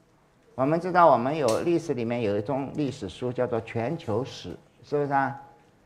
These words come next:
我们也知道我们现在有个叫全球化，我们也知道在全球化的这个过程中呢，不仅仅是指政治的全球化、经济的全球化，我们也是指文化的一种全球的沟通。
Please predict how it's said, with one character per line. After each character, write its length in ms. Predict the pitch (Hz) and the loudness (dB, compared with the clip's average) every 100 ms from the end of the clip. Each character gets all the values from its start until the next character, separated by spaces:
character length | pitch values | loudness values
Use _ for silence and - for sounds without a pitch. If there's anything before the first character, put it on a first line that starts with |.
| _ _ - | _ _ -2
我 120 | 139 | 2
们 160 | 175 | 4
也 140 | 202 147 | 4 4
知 140 | 160 | 4
道 160 | 165 160 | 6 8
我 120 | 131 | 8
们 160 | 120 143 | 2 -2
现 200 | 165 151 | -2 0
在 120 | 147 | 0
有 200 | 131 95 | 0 -2
个 100 | 131 | -2
叫 160 | 127 | -6
全 340 | 117 - 104 135 | -6 -6 -6 -6
球 240 | - 120 | -4 -6
化， 320 | 123 - 165 - - - _ _ _ _ _ - | -4 -4 -4 -4 -14 -20 _ _ _ _ _ -2
我 120 | 143 | 0
们 180 | 156 202 | 2 2
也 120 | 170 131 | 2 2
知 120 | 156 | -2
道 340 | - 175 123 | 4 6 6
在 180 | 104 156 | 6 2
全 380 | 156 - 135 208 | 2 0 0 0
球 200 | 214 196 | 0 -2
化 380 | 180 233 226 160 | -2 0 2 2
的 180 | 143 123 | 2 0
这 160 | - 131 | 0 -2
个 120 | 120 | -2
过 240 | 117 135 | 0 0
程 240 | 113 104 110 | 0 -4 -4
中 200 | 117 113 | -4 -4
呢， 180 | 95 - - - _ _ | -6 -8 -20 -20 _ _
不 120 | 247 | 2
仅 240 | 226 165 170 | 2 2 2
仅 160 | 160 | 0
是 220 | 151 151 | -2 -4
指 180 | 147 117 | -4 -8
政 320 | 104 190 196 | -6 -4 -4
治 120 | 156 127 | -4 -2
的 100 | 120 | -2
全 260 | - 113 | -2 -4
球 140 | 117 117 | -4 -2
化、 140 | 110 | -2
经 260 | - 160 180 | -2 -6 -6
济 140 | 170 | -4
的 100 | 139 | -4
全 240 | 123 104 | -4 -8
球 160 | 110 104 | -8 -8
化， 100 | 104 - - - | -8 -12 -20 -6
我 100 | 113 | -2
们 160 | 131 156 | 0 0
也 140 | 117 | -2
是 100 | 123 | -2
指 160 | 113 135 | -2 -2
文 400 | 95 92 92 127 | 0 -4 -4 -8
化 360 | - 208 196 | -2 0 2
的 200 | - - | 0 -6
一 60 | 104 | -6
种 260 | 107 110 113 | -6 -8 -8
全 320 | - 98 120 | -8 -6 -6
球 120 | 117 | -6
的 80 | 104 | -6
沟 240 | 95 113 107 | -4 -6 -6
通。 280 | - 113 | -6 -10